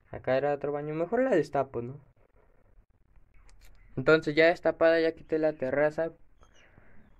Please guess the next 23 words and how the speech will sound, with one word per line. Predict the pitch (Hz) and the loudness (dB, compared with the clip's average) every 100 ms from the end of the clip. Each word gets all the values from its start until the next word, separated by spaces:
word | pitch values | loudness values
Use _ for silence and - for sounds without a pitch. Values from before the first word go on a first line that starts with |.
| - - | -20 -6
Aquí | 135 139 180 | -6 2 4
era | 208 | 4
un | 202 | 4
cuarto. | 196 202 202 196 196 202 - - - _ - | 6 8 8 4 0 0 -6 -20 -20 _ -16
Em, | 131 131 131 131 131 127 131 127 127 - _ _ _ - - - - | -8 -6 -4 -4 -4 -4 -6 -6 -10 -16 _ _ _ -20 -20 -18 -10
aquí | 131 143 147 | -8 -4 2
era, | 156 156 151 | 4 4 2
iba | 139 147 | 2 2
a | 143 | 2
ser | 147 | 0
un | 143 | -4
pequeño | 123 139 135 131 | -6 -2 -2 0
baño. | 143 165 165 170 | 0 0 -2 -2
Aquí, | - 127 135 139 | -4 -6 -6 -8
como | 135 123 120 | -6 -4 -4
ya | 120 | -2
les | 131 139 | -4 -4
dije, | 139 | -8
una | 139 123 | -8 -8
sala. | 123 151 147 156 - - | -2 0 0 -4 -10 -4
Y | 160 | 0
aquí | 160 156 170 170 | 0 0 2 4
van, | 165 156 | 4 0